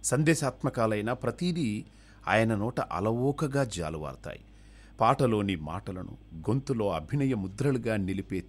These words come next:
తెలుగుదనం ఒలికించినటువంటి విలక్షణ గాయకుడు. ఆయన గొంతుకు తరాలు అంతరాలు కూడా తెలియదన్నమాట.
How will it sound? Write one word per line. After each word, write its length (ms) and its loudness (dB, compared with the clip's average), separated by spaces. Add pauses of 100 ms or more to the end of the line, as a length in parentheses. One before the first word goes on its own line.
(120)
తెలుగుదనం 600 4
ఒలికించినటువంటి 1000 -4 (480)
విలక్షణ 840 0 (160)
గాయకుడు. 460 -8 (680)
ఆయన 360 -2
గొంతుకు 840 -8 (680)
తరాలు 440 0 (120)
అంతరాలు 500 0
కూడా 220 -4
తెలియదన్నమాట. 640 -8